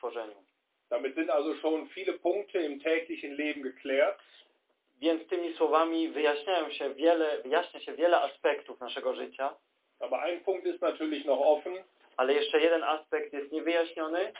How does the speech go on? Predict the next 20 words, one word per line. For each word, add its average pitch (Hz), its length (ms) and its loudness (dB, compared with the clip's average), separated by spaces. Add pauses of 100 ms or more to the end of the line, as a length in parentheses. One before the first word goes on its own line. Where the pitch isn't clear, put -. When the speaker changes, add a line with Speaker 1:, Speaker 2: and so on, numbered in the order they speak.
(220)
Speaker 2:
Und - 120 -8
das 131 220 2
ist - 80 -2
das 135 200 2
Frage 147 440 2
des 135 180 -2 (120)
Bedeckens 151 600 0
in 151 160 -8
den 147 300 -2 (240)
Zusammenkünften. 147 800 4 (240)
Speaker 1:
I 135 80 -18
to 160 140 6
jest 160 220 2
kwestia 165 720 4 (340)
dotycząca 156 720 -2 (240)
nakrywania 151 840 -2
głowy 147 600 -2 (240)
w 160 220 -4
godzinach 147 440 -6
zgromadzeniowych. 147 760 0